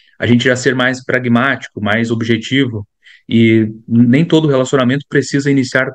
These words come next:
tão lentamente. Não é incomum a pessoa, dentro de dois, três anos,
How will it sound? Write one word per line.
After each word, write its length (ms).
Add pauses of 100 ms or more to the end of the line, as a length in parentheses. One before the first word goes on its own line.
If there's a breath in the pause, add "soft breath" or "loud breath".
tão 200
lentamente. 600 (360 loud breath)
Não 200
é 260
incomum 540 (520)
a 60
pessoa, 340
dentro 280
de 400
dois, 400
três 280
anos, 500